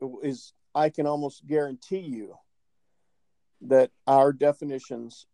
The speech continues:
of faithfulness and unfaithfulness is not nearly as strict and stringent as what God's,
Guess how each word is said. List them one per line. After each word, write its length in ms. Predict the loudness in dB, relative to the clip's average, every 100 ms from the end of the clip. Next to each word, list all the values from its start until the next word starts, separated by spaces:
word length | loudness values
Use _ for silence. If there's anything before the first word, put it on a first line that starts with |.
| -4
of 180 | -4 -2
faithfulness 680 | -6 -6 -6 -8 -8 -12 -14
and 140 | -10 -6
unfaithfulness 880 | -8 -6 -8 -8 -12 -10 -12 -16 _ _ _ _ _ _ _ _ _ _ -12
is 240 | -8 -8
not 540 | -6 -2 -2 -4 _ -20 _ _ _ _ _ _ _ _ _ _ _ -12
nearly 760 | -4 0 2 2 -2 -6 -16 _ _ -20 -8
as 180 | -8 -8
strict 440 | -14 -6 -6 -6 -20 -14 -10
and 160 | -10
stringent 580 | -8 -6 -6 -6 -10 -12 _ _ _ _ _ _ -10
as 300 | -6 -6 -8
what 200 | -4 -4 _
God's, 560 | 0 2 2 -2 -14